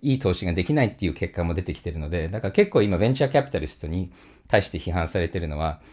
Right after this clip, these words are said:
ある程度お金持ってる人しかベンチャー投資ってしちゃいけないっていう法律が日本とかアメリカにもあるんだけども、でもそうするとすごいいい投資には普通の人が参加できない。だからやっぱり消費者保護の裏面には、あの、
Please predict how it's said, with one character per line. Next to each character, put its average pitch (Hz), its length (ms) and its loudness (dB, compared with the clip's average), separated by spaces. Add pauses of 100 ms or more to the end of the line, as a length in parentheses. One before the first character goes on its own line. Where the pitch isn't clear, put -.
(260)
あ 180 80 4
る 214 80 4
程 175 140 2
度 92 80 4
お 87 60 0
金 127 180 2
持 139 120 2
っ - 80 -4
て 107 100 -6
る 85 80 -4
人 82 180 -8
し - 100 -10
か 98 320 0
ベ 95 140 0
ン 110 60 0
チ 110 80 0
ャ 101 40 4
ー - 20 -10
投 123 140 0
資 - 120 -8
っ - 20 -20
て - 60 -14
し - 100 -10
ち - 80 -2
ゃ 117 40 4
い 113 60 -2
け 123 100 -2
な 131 120 4
い 135 60 4
っ 135 60 -4
て 107 100 -8
い 80 40 -2
う 71 40 -4
法 82 120 0
律 - 160 -8
が 80 80 -4
日 80 100 -4
本 92 200 0
と - 80 -8
か 69 140 -12
ア 73 40 -8
メ 76 120 -4
リ 82 80 -4
カ 92 80 -4
に 87 80 -2
も 78 100 -4
あ 76 60 -6
る 76 60 -6
ん 73 40 -6
だ 73 80 -8
け 76 120 -10
ど 78 80 -8
も、 82 200 -6 (440)
で 117 60 0
も 107 40 0
そ - 100 0
う - 20 4
す - 80 -8
る - 40 -8
と 110 60 -2
す - 140 -6
ご 196 80 6
い 180 60 2
い - 180 0
い - 60 -6
投 90 120 -4
資 - 140 -8
に 82 40 -4
は 78 60 -4
普 - 80 -16
通 117 120 -6
の 110 140 -2
人 - 320 -8
が 73 100 -2
参 82 160 -4
加 95 100 -2
で 101 100 -2
き 101 100 -6
な 67 100 -4
い。 - 100 -8 (360)
だ 117 80 -6
か 110 80 0
ら 104 60 4
や 110 60 2
っ - 40 -10
ぱ 143 100 0
り 120 220 2
消 180 220 2
費 185 100 -2
者 220 120 2
保 202 160 4
護 151 120 8
の 113 220 4
裏 135 300 6
面 156 240 4
に 160 100 0
は、 117 340 2 (300)
あ 95 140 0
の、 80 220 2